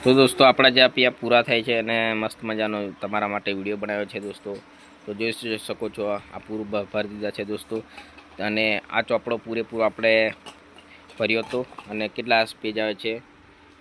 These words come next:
એકસો ને ચાર પત્તા. એટલે, અ, એકસો ચાર ગુણ્યા સાઠ કરી જોજો, કેટલા જાપ થાય છે એ આપણને ખબર નથી. પણ એક પા-, ત્રણસો ને સાઠ જેટલા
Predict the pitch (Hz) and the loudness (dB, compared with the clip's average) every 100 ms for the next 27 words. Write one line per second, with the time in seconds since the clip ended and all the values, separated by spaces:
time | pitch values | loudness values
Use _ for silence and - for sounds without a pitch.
0 | - 240 233 - - - - - - - | -20 -20 -20 -20 -20 -20 -20 -20 -20 -20
1 | - 110 127 156 139 143 135 135 117 - | -10 -4 -2 0 2 2 2 0 -6 -2
2 | 80 - - 104 123 127 127 - - - | -4 -6 -16 -4 0 4 4 2 -4 -20
3 | - - 117 120 123 123 113 _ _ - | -20 -6 0 4 4 2 0 _ _ -20
4 | - - - - - - - - 127 151 | -20 -20 -20 -20 -20 -20 -16 -10 -8 -6
5 | 143 147 139 131 139 131 131 123 139 135 | -2 2 2 2 -4 -2 -2 -2 -2 -4
6 | 131 123 120 - - 123 123 123 117 127 | -2 -4 -8 -10 -8 -2 0 0 -2 -4
7 | 117 113 107 - 113 - 107 110 107 107 | -4 -4 -6 -6 -12 -8 -6 -4 -4 -6
8 | - _ _ 110 123 117 107 _ - _ | -12 _ _ -20 -12 -10 -10 _ -20 _
9 | 113 113 113 - 117 113 - 120 113 131 | -6 -4 -4 -2 -2 -2 -2 -4 -4 -6
10 | 127 117 - 135 - - _ _ _ - | -4 -4 2 2 2 -20 _ _ _ -20
11 | _ 117 113 123 117 | _ -12 -2 2 2